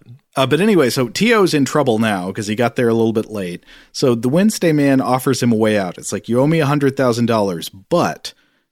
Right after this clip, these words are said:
Speaker 2: T O is Billy the Kid's manager." And so the Wednesday Man tells him, you know, "If you can arrange a snooker grudge match between Billy the Kid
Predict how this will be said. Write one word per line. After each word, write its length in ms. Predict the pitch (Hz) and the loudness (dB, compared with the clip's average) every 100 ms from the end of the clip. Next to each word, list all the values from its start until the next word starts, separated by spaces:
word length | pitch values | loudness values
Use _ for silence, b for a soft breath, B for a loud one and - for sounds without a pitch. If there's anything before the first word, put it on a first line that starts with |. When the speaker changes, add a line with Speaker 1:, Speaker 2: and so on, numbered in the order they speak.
| _ | _
Speaker 2:
T 280 | - 123 131 | -6 -2 0
O 380 | 202 175 127 117 | 2 2 2 0
is 260 | - 113 107 | -2 -6 -2
Billy 300 | 131 123 110 | 0 0 0
the 120 | 104 | -4
Kid's 420 | - 131 101 - | -2 0 0 -4
manager." 720 | 101 110 98 82 - - - b b b b b | -2 -2 -2 -6 -12 -16 -20 b b b b b
And 200 | 101 95 | -10 -8
so 120 | 123 | -4
the 80 | 104 | -2
Wednesday 460 | 104 156 165 - 127 | 0 0 0 0 2
Man 240 | 117 107 | 2 0
tells 300 | 120 117 110 | -2 -2 -2
him, 200 | 107 104 104 | -2 -2 -4
you 100 | 107 | -6
know, 80 | |
"If 140 | 92 135 | -6 -4
you 100 | 165 | -2
can 160 | - | 0
arrange 580 | 175 117 120 117 113 110 | -2 0 0 2 2 0
a 140 | 95 92 | -2 -6
snooker 640 | - - 135 151 156 131 | -6 -2 -2 0 0 0
grudge 540 | 104 104 110 120 120 | -2 -2 0 0 -2
match 440 | 104 92 82 - - | -4 -4 -6 -10 -10
between 340 | 104 110 95 | -8 -6 -4
Billy 260 | 92 117 127 | -2 0 0
the 100 | 113 | -2
Kid 480 | - 117 107 98 | -2 0 0 -2